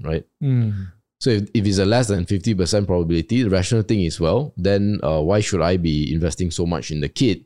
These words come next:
Speaker 1: He
Speaker 2: Mm.
Speaker 1: can, he or she can go and figure it out himself,
Speaker 2: Mm.
Speaker 1: what he wants to study and all that.
Speaker 2: Mm.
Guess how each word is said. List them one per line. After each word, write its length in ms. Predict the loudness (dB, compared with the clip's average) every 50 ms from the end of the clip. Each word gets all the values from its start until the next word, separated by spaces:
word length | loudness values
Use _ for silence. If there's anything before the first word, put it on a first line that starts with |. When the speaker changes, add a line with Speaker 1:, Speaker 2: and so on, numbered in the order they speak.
| _ _
Speaker 1:
He 220 | -4 -2 0 0 0
Speaker 2:
Mm. 40 |
Speaker 1:
can, 260 | 0 0 -2 -2 -4 -4
he 160 | -2 0 0 0
or 80 | 0
she 160 | 0 -2 -6 -4
can 140 | -2 -2 0
go 120 | 0 0
and 120 | 0 0 -2
figure 280 | -4 -4 -2 0 2 2
it 120 | 2 2 2
out 140 | 0 0
himself, 540 | -2 -4 -4 -2 0 0 0 0 -2 -4 -8 _ _
Speaker 2:
Mm. 380 | 0 0 2 2 2 0 0 0
Speaker 1:
what 140 | 0 0 0
he 80 | 0
wants 180 | 0 -2 -2 -6
to 100 | -8 -8
study 360 | -4 -2 -2 -2 0 0 0
and 100 | 0 0
all 60 | 0
that. 240 | 0 0 0 -2 -6 _ _ -6
Speaker 2:
Mm. 320 | -4 -4 -4 -4 -6 -6